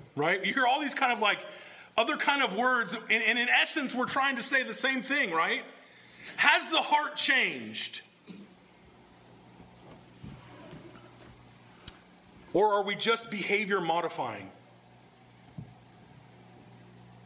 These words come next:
Romans three, Paul in Romans three says this,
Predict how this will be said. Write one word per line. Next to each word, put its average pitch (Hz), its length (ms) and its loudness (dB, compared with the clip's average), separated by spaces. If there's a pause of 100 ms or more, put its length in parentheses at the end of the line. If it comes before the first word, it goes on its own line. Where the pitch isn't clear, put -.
(760)
Romans 180 320 0
three, 190 280 0
Paul 190 220 0
in 185 40 0
Romans 180 240 -2
three 190 140 -2
says 170 240 -2
this, 180 320 0